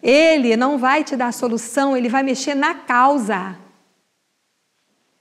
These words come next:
O que é que tá provocando isso? Por que que você não consegue, é,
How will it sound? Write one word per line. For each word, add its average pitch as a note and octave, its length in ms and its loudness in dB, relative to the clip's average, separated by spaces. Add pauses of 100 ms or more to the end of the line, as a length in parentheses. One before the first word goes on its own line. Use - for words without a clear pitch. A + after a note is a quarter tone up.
(920)
O B3+ 80 -6
que G4 120 -2
é G4+ 40 -2
que G4 80 -8
tá F4+ 80 0
provocando B3 600 -4
isso? - 440 -10 (360)
Por C4+ 60 -4
que A4+ 80 0
que G#4+ 80 0
você A#4+ 180 -4
não G4 80 -2
consegue, C4 480 -4 (680)
é, G#3+ 480 -2